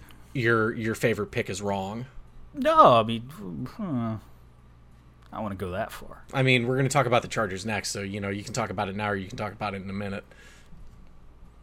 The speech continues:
Speaker 1: I don't know. I, I mean, one, I think it's actually kinda smart. I think in this day and age of putting quarterbacks out there, like, young, rookie, high drafted quarterbacks out
Speaker 2: Mm-hmm.
Speaker 1: there, um,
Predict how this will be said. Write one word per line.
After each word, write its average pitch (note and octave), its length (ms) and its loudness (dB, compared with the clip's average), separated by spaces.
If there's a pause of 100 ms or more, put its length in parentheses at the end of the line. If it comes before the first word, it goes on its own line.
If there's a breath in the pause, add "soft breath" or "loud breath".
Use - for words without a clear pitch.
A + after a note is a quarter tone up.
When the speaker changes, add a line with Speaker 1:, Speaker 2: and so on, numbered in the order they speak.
(340 loud breath)
Speaker 1:
I G3+ 100 12
don't D3+ 160 8
know. - 60 -14 (200 loud breath)
I, F#3 180 8
I F3 100 6
mean, F3+ 220 8 (120)
one, F#3 320 8 (320 loud breath)
I G#3 100 10
think C4 200 4
it's G#3 100 4
actually D3 280 4
kinda A#2 220 0
smart. G2 360 -6 (360 loud breath)
I D3 100 8
think G3+ 240 6
in G3 180 6
this G3+ 180 4
day F3 180 6
and C#3+ 100 2
age B2 320 2
of A2+ 680 4 (240 soft breath)
putting F#3 220 6
quarterbacks B2 520 2
out A2+ 320 0
there, G2+ 300 2
like, G#2+ 280 0
young, B2+ 600 4
rookie, B2 320 4
high A#2 220 4
drafted A2 340 0
quarterbacks G#2 680 -2 (320 soft breath)
out A2+ 200 4
Speaker 2:
Mm-hmm. B2+ 80 -4
Speaker 1:
there, G2 440 0 (460 soft breath)
um, G2+ 720 2